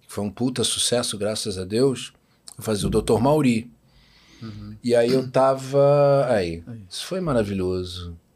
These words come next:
Speaker 1: Esse elenco, ai, que saudade de todo mundo. Todo mundo aí é
Speaker 2: Ah, só
Speaker 1: marav-,
Speaker 2: gente maravilhosa.
Speaker 1: Porra, cara, isso aí é, isso foi um Marquinhos Figueiredo, diretor.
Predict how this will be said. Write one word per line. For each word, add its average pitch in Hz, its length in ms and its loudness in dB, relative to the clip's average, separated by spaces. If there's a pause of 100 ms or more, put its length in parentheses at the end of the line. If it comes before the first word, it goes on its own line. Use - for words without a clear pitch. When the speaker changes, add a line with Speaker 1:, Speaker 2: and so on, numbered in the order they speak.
(140)
Speaker 1:
Esse - 180 -4
elenco, 113 680 0
ai, 110 80 0
que 101 100 -8
saudade 101 440 0
de 98 100 -12
todo 98 240 -4
mundo. 95 840 -2 (600)
Todo 147 260 4
mundo 113 240 2
aí 107 340 2
é 101 300 2
Speaker 2:
Ah, 113 260 -6
só 113 120 -2
Speaker 1:
marav-, 107 160 4
Speaker 2:
gente 123 340 -4
maravilhosa. 110 500 0
Speaker 1:
Porra, 120 220 4
cara, 113 320 2
isso 123 220 -2
aí 185 300 -2
é, 117 600 0 (380)
isso - 180 -8
foi 160 200 -4
um 92 420 -4 (840)
Marquinhos 110 400 -4
Figueiredo, 101 440 -2
diretor. 95 840 -4